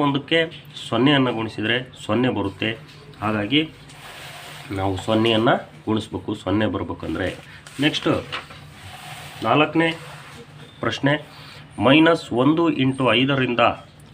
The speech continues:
ಆರಂಭಿಸಿ ಮೈನಸ್ ಒಂದು ಇಂಟು ಮೈನಸ್ ಒಂದು is equal to ಒಂದು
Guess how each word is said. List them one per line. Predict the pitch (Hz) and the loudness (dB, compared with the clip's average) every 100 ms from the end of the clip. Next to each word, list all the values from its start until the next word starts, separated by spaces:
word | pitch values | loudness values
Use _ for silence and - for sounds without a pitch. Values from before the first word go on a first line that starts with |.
| 104 | -4
ಆರಂಭಿಸಿ | 107 117 107 - 147 - - - - - - - | -2 0 -2 0 0 0 -10 -18 -18 -18 -12 -2
ಮೈನಸ್ | 113 123 123 113 | 2 2 0 0
ಒಂದು | 127 147 160 | 2 2 2
ಇಂಟು | 143 131 117 107 | 0 -2 -2 0
ಮೈನಸ್ | 110 127 131 - 113 | 2 2 -2 -2 0
ಒಂದು | 131 107 - - - 113 | 2 0 -4 -16 -12 -8
is | 110 | -4
equal | 131 131 117 | -2 0 0
to | 104 95 | -2 2
ಒಂದು | 123 139 | 4 4